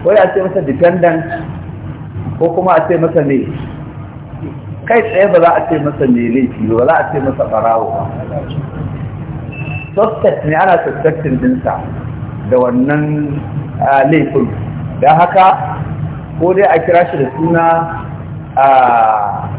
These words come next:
accusant, wanda ake zargi. Saboda haka, wannan babu laifi. "Innakum lasariquna", ma'aikatan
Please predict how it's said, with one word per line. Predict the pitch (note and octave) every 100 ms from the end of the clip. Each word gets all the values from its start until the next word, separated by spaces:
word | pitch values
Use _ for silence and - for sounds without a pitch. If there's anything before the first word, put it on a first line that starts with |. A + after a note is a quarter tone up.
| -
accusant, | B2 - E3+ D3 A#2 D3
wanda | F3 E3
ake | D3+ - C3+
zargi. | B2 A#2 A#2+ B2+ - - - - - - - - - - - - - - - - - - - - - - - - - - - -
Saboda | D3 C3+
haka, | C3+ C#3+ C#3+ C3+ C3 D#3+ C#3+ - -
wannan | C#3 C#3+ B2+
babu | A#2+ C3+ C3
laifi. | A#2 A2+ A#2 A2 D3
"Innakum | F3+ F#3 D3+ D#3+ E3
lasariquna", | C#3 D#3 D#3 C#3+ C#3 F3 F3+ E3+ - - - - -
ma'aikatan | C3+ E3 D3 B2+ D#3